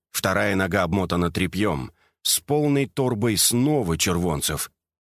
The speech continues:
только уже настоящих. И вновь впустила, безропотно нагрела воды, помогла вымыться.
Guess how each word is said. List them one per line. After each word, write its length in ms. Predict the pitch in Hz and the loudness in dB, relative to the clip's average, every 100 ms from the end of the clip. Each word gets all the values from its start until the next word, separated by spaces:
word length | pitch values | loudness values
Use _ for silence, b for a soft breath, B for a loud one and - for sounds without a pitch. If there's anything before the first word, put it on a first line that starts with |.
| - | -8
только 380 | 87 87 85 139 | -2 -2 -2 -2
уже 360 | 135 85 76 | 0 0 -2
настоящих. 960 | 71 95 - 110 92 69 - - - - _ _ _ _ _ _ _ _ _ _ _ | 0 0 0 -2 -4 -4 -4 -4 -8 -16 _ _ _ _ _ _ _ _ _ _ _
И 80 | 104 | -2
вновь 500 | 123 175 139 87 - - | 0 2 0 -2 -8 -8
впустила, 880 | - - 165 - 175 165 76 - - _ - | -8 -4 -4 -2 0 0 -2 -6 -10 _ -6
безропотно 640 | 92 87 82 78 78 78 | -2 0 0 -2 -4 -2
нагрела 420 | 78 82 85 78 73 | 0 0 0 0 0
воды, 480 | 85 80 147 131 - _ | -2 0 0 -2 -6 _
помогла 440 | 107 95 80 87 | -2 0 0 0
вымыться. 640 | 78 80 65 64 - 60 | 0 -2 -2 -4 -4 -4